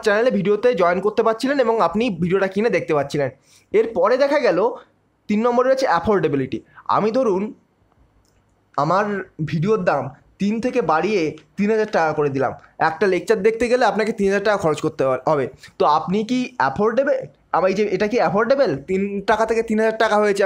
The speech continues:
একটা ভিডিও দেখার জন্য আপনাকে তিন হাজার টাকা খরচ করতে হবে, এটা নিশ্চয়ই অ্যাফোর্ডেবল নয়। তেমনই আমরা ব্যাংকিং সিস্টেমের ক্ষেত্রে সেটাকে তুলনা করব। তো ব্যাংক অবশ্যই পাওয়া গেল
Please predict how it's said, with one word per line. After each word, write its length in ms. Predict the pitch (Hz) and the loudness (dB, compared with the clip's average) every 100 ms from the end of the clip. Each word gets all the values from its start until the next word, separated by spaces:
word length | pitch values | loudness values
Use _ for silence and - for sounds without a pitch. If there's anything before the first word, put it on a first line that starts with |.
| 180 | 0
একটা 140 | 202 190 | 0 0
ভিডিও 180 | 190 208 196 | 2 2 2
দেখার 180 | 185 202 | 0 0
জন্য 120 | 190 196 | 0 0
আপনাকে 180 | 170 185 196 | 0 -2 -2
তিন 80 | 170 | -2
হাজার 140 | 196 202 | 0 0
টাকা 120 | 208 208 | 0 0
খরচ 160 | 202 214 | 0 0
করতে 160 | 202 208 | 0 0
হবে, 120 | 175 170 - - | 0 -2 -8 -8
এটা 120 | 190 196 | -2 0
নিশ্চয়ই 220 | 214 269 254 | 0 0 2
অ্যাফোর্ডেবল 360 | 240 226 214 196 | 2 2 0 0
নয়। 120 | 196 196 - _ - | -2 -4 -18 _ 0
তেমনই 320 | 196 285 269 226 | 2 4 2 2
আমরা 120 | 233 180 | 2 2
ব্যাংকিং 260 | 202 226 254 | 0 -2 -10
সিস্টেমের 280 | 262 262 262 | -8 -4 -2
ক্ষেত্রে 220 | 262 262 262 254 | -2 0 -2 -2
সেটাকে 200 | 240 247 | -4 -4
তুলনা 200 | 247 247 240 | -2 -2 -2
করব। 140 | 170 202 - - - 175 | -4 -4 -6 -14 -8 -4
তো 60 | 180 - - _ _ _ - 135 | -4 -4 -14 _ _ _ -10 -2
ব্যাংক 220 | 180 240 262 240 | 0 0 0 0
অবশ্যই 320 | 285 311 320 277 | 0 -2 0 0
পাওয়া 160 | 233 160 | 2 0
গেল 120 | 135 | -2